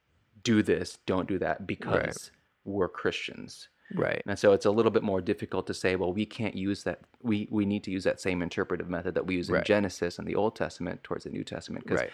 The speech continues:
Speaker 1: it's a different type of literature.
Speaker 2: Right. Well, that's what a lot of the,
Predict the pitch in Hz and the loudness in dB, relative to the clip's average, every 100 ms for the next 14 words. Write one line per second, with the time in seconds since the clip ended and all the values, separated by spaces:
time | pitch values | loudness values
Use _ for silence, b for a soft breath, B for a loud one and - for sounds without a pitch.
0 | B B - 101 120 120 113 - - - | B B -10 2 4 6 4 0 -4 0
1 | 90 - 90 87 82 90 90 69 - - | 0 0 -2 -2 -4 -4 -2 -2 -4 -8
2 | - - - _ - 98 - - b b | -10 -12 -18 _ 2 2 2 -4 b b
3 | b 143 170 170 - 123 131 151 156 135 | b 10 10 8 6 8 8 8 6 6
4 | 123 - - | 6 6 2